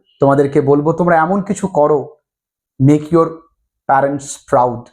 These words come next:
আমার বাবা মা কখনো আমার জন্মদিন পালন করতে পারেনি।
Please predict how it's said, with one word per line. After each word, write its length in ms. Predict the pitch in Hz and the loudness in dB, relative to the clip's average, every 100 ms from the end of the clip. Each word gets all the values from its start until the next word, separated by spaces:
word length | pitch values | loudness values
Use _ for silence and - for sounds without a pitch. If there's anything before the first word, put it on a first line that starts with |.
| _ _ _ _ - | _ _ _ _ -2
আমার 260 | 131 165 165 | 0 0 0
বাবা 280 | 139 135 | 0 0
মা 180 | 139 151 156 | 0 -2 -2
কখনো 380 | 147 - 180 170 | -4 -2 -2 0
আমার 240 | 151 156 | 2 0
জন্মদিন 720 | 117 139 135 139 139 156 156 | 0 0 0 -2 0 0 0
পালন 280 | 143 127 131 | -2 -2 -4
করতে 280 | 131 123 123 | -6 -4 -4
পারেনি। 380 | 120 113 110 | -2 -4 -6